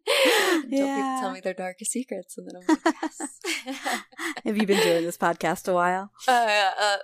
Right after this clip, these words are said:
Speaker 1: about six months now.
Speaker 2: Okay.
Speaker 1: So it's still very new. Um, still figuring out, 'cause I'm also a grad student.
Speaker 2: Mm,
Speaker 1: Uh,
Speaker 2: yes.
Speaker 1: figuring out the complexities of, like, is this a sustainable project for the next four years I have in this program, you know?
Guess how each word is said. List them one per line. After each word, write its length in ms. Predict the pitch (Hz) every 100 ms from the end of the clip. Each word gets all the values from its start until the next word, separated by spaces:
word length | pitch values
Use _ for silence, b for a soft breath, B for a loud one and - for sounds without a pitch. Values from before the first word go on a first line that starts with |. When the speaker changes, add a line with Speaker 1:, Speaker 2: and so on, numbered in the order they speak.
| 226
Speaker 1:
about 380 | 220 240 294 -
six 400 | - 226 - -
months 340 | 185 185 185 -
now. 460 | 113 117 113 220 - 269 381
Speaker 2:
Okay. 140 | - 240
Speaker 1:
So 80 |
it's 140 | 220 -
still 220 | 240 240
very 240 | 220 190
new. 360 | 185 185 175 165 165
Um, 640 | - 180 - - 208 214
still 320 | - - 190
figuring 440 | 185 190 185 180 175
out, 340 | 175 101 98 - _ _ _ _ _ _ _ -
'cause 120 | 208
I'm 140 | 196
also 260 | 175 - 190
a 40 |
grad 240 | 107 113 -
student. 420 | - - 117 - _ _ -
Speaker 2:
Mm, 220 | 180 175
Speaker 1:
Uh, 200 | 175 -
Speaker 2:
yes. 240 | - 156 165
Speaker 1:
figuring 360 | 202 196 190
out 200 | 190 190
the 60 | 214
complexities 840 | - 202 208 - - 196 190 190 202
of, 80 | -
like, 280 | - - -
is 180 | 208 -
this 200 | 196 -
a 60 |
sustainable 600 | - - - 208 196 202
project 560 | 202 214 226 226 220 - -
for 80 |
the 80 | 208
next 420 | 202 - - - - -
four 160 | 220
years 280 | 214 226 226
I 80 | -
have 200 | 220 220
in 80 | 220
this 140 | 220
program, 460 | - 220 220 220 220
you 60 | 202
know? 200 | 202